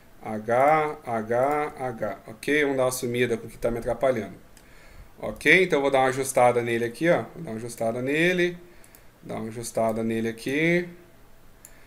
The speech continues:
Trazer ele mais pro meio aqui. Mais pro meio, mais pro meio aqui.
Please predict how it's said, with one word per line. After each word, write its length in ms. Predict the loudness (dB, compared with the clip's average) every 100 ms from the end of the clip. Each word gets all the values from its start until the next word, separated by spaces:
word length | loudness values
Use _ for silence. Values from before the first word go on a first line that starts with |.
| -20 -18
Trazer 300 | -6 -4 -2
ele 120 | -2
mais 200 | 0 -2
pro 160 | -4 -2
meio 360 | 0 2 2 0
aqui. 460 | -2 -2 -2 -2 -8 -20 -20 -20 -20 -20 -20 -20 -20 -12
Mais 240 | -10 -10
pro 160 | -10 -4
meio, 580 | 0 4 4 4 2
mais 240 | -2 -6 -8
pro 160 | -8
meio 320 | -6 -4 -4 -6
aqui. 480 | -6 -2 0 0